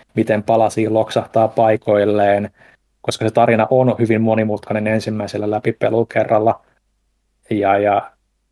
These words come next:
nyt kun tietää niinku hahmojen motivaatiot ja kaikki tämmöiset nyanssit, niin se oli mielenkiintoista sille, että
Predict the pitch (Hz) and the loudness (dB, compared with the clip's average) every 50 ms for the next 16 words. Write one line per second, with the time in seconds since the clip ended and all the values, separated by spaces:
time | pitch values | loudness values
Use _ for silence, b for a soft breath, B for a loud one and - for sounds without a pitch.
0 | _ - 117 110 - - - 107 - _ - 123 113 107 - 107 110 107 107 107 | _ -2 -2 -2 0 -2 -6 -6 -4 _ 2 2 2 2 2 0 0 0 0 0
1 | - 113 107 110 104 - 110 107 104 107 107 110 107 - 107 104 107 107 104 104 | 0 0 0 0 -2 -2 -2 0 0 0 0 -2 -2 -2 -4 -2 0 0 0 0
2 | 104 - - 110 104 - - 110 - 110 107 - - 113 - 117 - 110 110 104 | 0 -2 -4 -4 -2 -2 -4 -2 -2 -2 -4 -4 -6 -6 -2 -2 -2 -2 -4 -8
3 | 104 107 - 123 113 113 113 110 110 - - 123 123 - 127 123 123 123 139 131 | -10 -8 -4 -2 0 0 0 -2 -4 -4 -6 -6 -6 -2 -2 -2 0 0 2 2
4 | 135 139 147 139 127 123 120 113 117 110 113 - - - 110 107 107 - - | 2 2 4 4 2 2 0 -2 -4 -6 -6 -8 -6 -4 -4 -4 -4 -6 -8